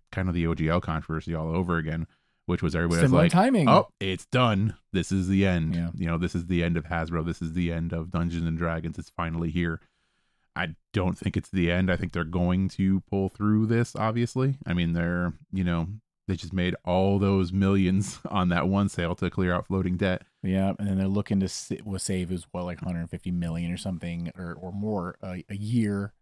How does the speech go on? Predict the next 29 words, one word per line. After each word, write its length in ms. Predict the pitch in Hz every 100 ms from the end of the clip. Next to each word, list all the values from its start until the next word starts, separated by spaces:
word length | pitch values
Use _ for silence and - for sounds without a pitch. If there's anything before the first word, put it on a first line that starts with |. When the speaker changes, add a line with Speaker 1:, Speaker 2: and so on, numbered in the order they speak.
| _ _ _ -
Speaker 2:
you 100 | 95
know, 160 | 87 87
in 120 | 90
the, 160 | 87
in 140 | 92 87
the 260 | 82 82 104 _ _ _
salaries 480 | - 101 104 92 85
not 180 | 92 85
being 180 | 90 87
paid. 140 | 82
Speaker 1:
Yeah, 140 | 107 90
and 180 | 90
the 60 | 90
salaries 540 | 101 85 87 85 85 87
and 100 | 82
bonuses 640 | 82 82 - 82 82 92
and 420 | 85 82 85 82
commissions 500 | - 82 - 82 85
and 100 | 82
all 100 | 80
that 160 | 82 -
fun 140 | 90
stuff 200 | 85 - -
not 180 | 85
being 200 | - 87
paid 200 | - 85 82
in 100 | 80
there. 180 | - - _ _ _ -
Speaker 2:
Yeah. 160 | 82